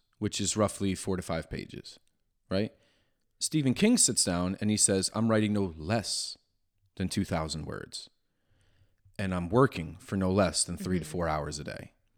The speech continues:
Speaker 1: So he says now in, like, his eighties, I think he's in, he goes, "Six pages." He doesn't do the word count anymore. He doesn't really do the time anymore. He says, "I need six pages." So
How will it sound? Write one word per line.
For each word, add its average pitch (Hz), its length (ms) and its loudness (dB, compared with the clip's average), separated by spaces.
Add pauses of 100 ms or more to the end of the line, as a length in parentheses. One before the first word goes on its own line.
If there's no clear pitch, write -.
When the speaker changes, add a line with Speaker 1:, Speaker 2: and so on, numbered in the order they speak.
(360)
Speaker 1:
So 139 400 2 (360)
he 175 180 0
says 110 380 4
now 107 560 4
in, 107 160 2
like, 95 180 -2
his 90 300 -4 (280)
eighties, 117 440 0
I 82 100 -2
think 87 200 -4
he's 90 200 -2
in, 85 140 -2
he 104 140 0
goes, 98 340 4 (320)
"Six - 260 -2
pages." - 460 -10 (1300)
He 131 140 0
doesn't 117 240 4
do 107 120 0
the 95 100 -2
word 90 200 -2
count 82 140 -6
anymore. 85 220 -2
He 95 40 -2
doesn't 98 140 -6
really 92 140 -4
do 87 100 -6
the 82 60 -6
time 101 240 -6
anymore. 82 140 -4
He 92 60 -4
says, 92 320 -2
"I 95 80 0
need 95 160 0
six - 220 -4
pages." - 440 -12 (140)
So 101 340 2